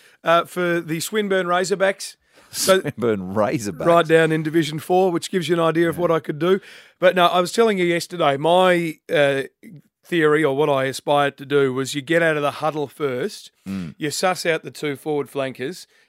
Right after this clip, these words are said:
Speaker 1: and the one that just looks a little bit more overweight than the other, you go to him. And so that's my man.
Speaker 2: Yeah, I'll take Danny DeVito,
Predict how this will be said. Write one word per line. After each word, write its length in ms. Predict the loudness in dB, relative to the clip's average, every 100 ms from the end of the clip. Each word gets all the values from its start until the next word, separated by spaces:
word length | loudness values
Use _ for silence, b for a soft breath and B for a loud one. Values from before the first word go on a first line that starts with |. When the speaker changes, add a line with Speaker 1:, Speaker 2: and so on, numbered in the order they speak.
| -10
Speaker 1:
and 140 | -6
the 60 | -2
one 200 | -2 -2
that 140 | -6
just 260 | -6 -8 -6
looks 160 | -10
a 40 | -8
little 260 | -6 -4
bit 140 | -4 -2
more 200 | 0 2
overweight 440 | 2 2 0 -2
than 100 | -2
the 120 | -4 -2
other, 300 | 0 -2 -4
you 140 | -6 0
go 220 | 2 4
to 100 | 2
him. 240 | -2 -4
And 80 | -4
so 140 | 0
that's 200 | 0 0
my 200 | 0 0
man. 320 | 0 -2 -4 -4
Speaker 2:
Yeah, 120 | 2
I'll 80 | 2
take 240 | 4 2
Danny 220 | 0 -2 -4
DeVito, 500 | -4 -2 0 2